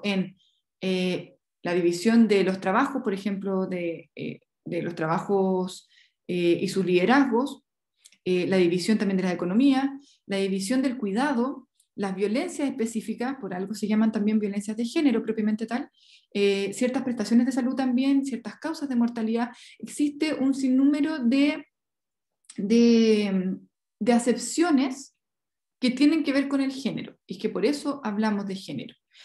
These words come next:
Porque hablar de género, eh, consiste también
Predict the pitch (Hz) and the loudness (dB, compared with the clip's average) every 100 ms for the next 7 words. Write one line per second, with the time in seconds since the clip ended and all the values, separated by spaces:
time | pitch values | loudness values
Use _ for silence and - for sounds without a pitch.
0 | - 190 190 180 202 262 285 330 - 359 | -6 -4 -2 0 2 2 4 0 -2 -2
1 | 294 247 294 - - _ _ _ _ _ | 0 0 -2 -6 -20 _ _ _ _ _
2 | _ _ - 208 202 202 220 214 - 285 | _ _ -2 2 2 0 0 -2 0 -2
3 | 330 320 277 240 302 349 | 0 2 2 2 0 -2